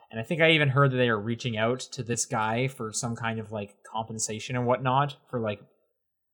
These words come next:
for all, like, the ad money that they would have been getting from his, you know, journalism.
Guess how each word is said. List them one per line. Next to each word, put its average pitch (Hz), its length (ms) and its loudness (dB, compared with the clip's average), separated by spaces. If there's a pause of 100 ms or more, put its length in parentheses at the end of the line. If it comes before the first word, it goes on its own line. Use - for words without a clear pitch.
(160)
for 120 140 -2
all, 107 140 2
like, 104 160 0
the 104 140 -4
ad 110 240 -2
money 113 260 -2
that 104 120 -6
they 104 120 -4
would 107 120 -4
have 110 120 -4
been 120 140 0
getting 120 460 0 (640)
from 104 340 -2 (280)
his, 120 580 2 (960)
you 113 160 -4
know, 107 160 -4
journalism. 123 600 2